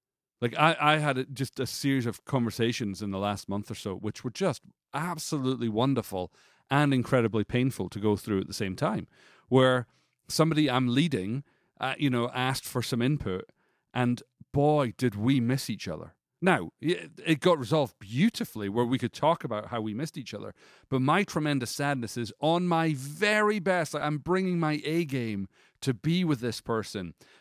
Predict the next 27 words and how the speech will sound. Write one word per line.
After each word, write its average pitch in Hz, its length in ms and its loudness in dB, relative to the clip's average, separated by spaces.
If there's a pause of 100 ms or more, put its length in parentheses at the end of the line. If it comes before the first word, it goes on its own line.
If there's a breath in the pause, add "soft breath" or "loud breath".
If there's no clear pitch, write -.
to 139 100 4
love 151 320 4
this 160 160 0
person 127 360 -2
in 110 100 0
a 110 40 0
way 139 220 0
I 131 80 -2
think 135 300 -6
that 127 100 -6
it's - 100 -8
gonna 120 160 -4
speak - 300 -6
to 113 100 -8
their 113 220 0
love 127 280 2
languages 135 680 -2 (400 loud breath)
and, 110 380 -6
you 139 120 -2
know, 123 100 -2
and 117 220 -2
be 156 180 2
with 151 180 2
them. 143 160 2
And 127 100 0
I'm, 120 140 2
like, 117 160 0